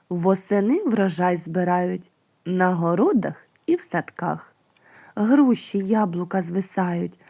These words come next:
на тонесеньких гілках. В лісі білочка руденька під пеньком знайшла грибок. Ухопила та хутенько заховала в теремок.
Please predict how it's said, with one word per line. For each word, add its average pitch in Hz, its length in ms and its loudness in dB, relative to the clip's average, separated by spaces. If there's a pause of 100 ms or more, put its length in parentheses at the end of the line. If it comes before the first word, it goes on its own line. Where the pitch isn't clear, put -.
(280)
на 339 180 2
тонесеньких 170 800 -2
гілках. 175 720 -2 (680)
В 294 60 0
лісі 277 420 8
білочка 214 800 2
руденька 196 760 0 (300)
під - 200 -4
пеньком 165 460 0 (220)
знайшла 170 500 -4
грибок. 254 580 2 (1040)
Ухопила 190 1000 4
та 185 280 2
хутенько 185 1080 0 (340)
заховала 262 720 0
в 165 80 -14
теремок. 165 680 -8